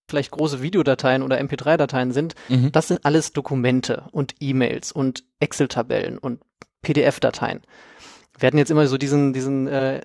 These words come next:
Speaker 1: vielleicht etwas schiefen oder schwierigen Vergleich mit den fünfhunderttausend Bibeln, dem diese Textmenge, die wir hier zu verarbeiten hatten, entspricht.
Speaker 2: Mhm.
Speaker 1: Ähm, ich habe auch nochmal, äh, gelesen, vielleicht wäre der passe-, passendere Vergleich gewesen, wie viele din A vier Seiten man auf ein Fußballfeld hätte drucken können.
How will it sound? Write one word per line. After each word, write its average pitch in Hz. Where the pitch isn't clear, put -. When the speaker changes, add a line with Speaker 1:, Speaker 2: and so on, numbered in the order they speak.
Speaker 1:
vielleicht 147
etwas 143
schiefen 165
oder 139
schwierigen 156
Vergleich 151
mit 143
den 143
fünfhunderttausend 151
Bibeln, 135
dem 131
diese 135
Textmenge, 135
die 131
wir 131
hier 127
zu -
verarbeiten 127
hatten, 123
entspricht. 139
Speaker 2:
Mhm. 123
Speaker 1:
Ähm, 120
ich 156
habe 139
auch 135
nochmal, 139
äh, 131
gelesen, 139
vielleicht 135
wäre 135
der 135
passe-, 139
passendere 139
Vergleich 135
gewesen, 131
wie 127
viele 135
din 143
A 135
vier 151
Seiten 139
man 131
auf 123
ein 131
Fußballfeld 135
hätte 143
drucken 135
können. 143